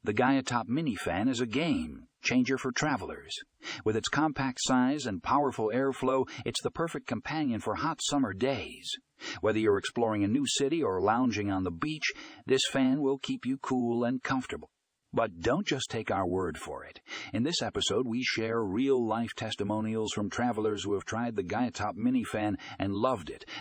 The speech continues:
Their experiences will inspire you to invest in this must-have travel accessory. So if you're ready to upgrade your travel gear and stay cool on the go, tune in to the latest episode of the Mogul Media Spotlight podcast.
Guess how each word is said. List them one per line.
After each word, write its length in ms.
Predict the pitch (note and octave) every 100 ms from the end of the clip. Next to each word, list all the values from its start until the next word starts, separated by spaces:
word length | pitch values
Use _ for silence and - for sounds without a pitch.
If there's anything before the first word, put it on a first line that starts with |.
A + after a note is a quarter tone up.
| -
Their 160 | A#2
experiences 680 | G#2+ - A#2+ A#2 G#2+ A2+ F#2+
will 160 | G#2+ G2+
inspire 420 | F2+ A2+ A2+ A2
you 140 | A2
to 140 | G#2 G#2
invest 480 | F#2 A2 B2 -
in 100 | G2
this 220 | G2+ G2+ F2+
must-have 800 | A#2 - - - - - G2 -
travel 400 | A#2 C#3 C3 B2
accessory. 560 | - C3+ C3 C3+ C#3+ - _ _ _ -
So 200 | D#3+ D3
if 100 | C3+
you're 140 | C3 B2+
ready 260 | D3+ G#3+
to 140 | E3 A#2+
upgrade 400 | C3+ C3 B2+ A#2+
your 140 | A2+
travel 380 | - C3 C3 A2
gear 320 | F2 E2+ A2+
and 120 | A2
stay 240 | - A#2+ A#2
cool 260 | - D3 D3
on 120 | A#2
the 80 | G#2
go, 400 | F2+ C3+ A2 G2 - -
tune 200 | - D#3+
in 160 | D3+ D3
to 100 | C3
the 100 | A#2+
latest 340 | B2 D3 C#3 C3+
episode 400 | B2+ B2+ B2+ B2+
of 80 |
the 60 | A#2
Mogul 380 | A#2 C3 B2+ A2+
Media 340 | B2+ C#3 A#2
Spotlight 600 | G2 - D3 D#3+ F#2 E2
podcast. 640 | - D#2 D#2 D2 C#2+ -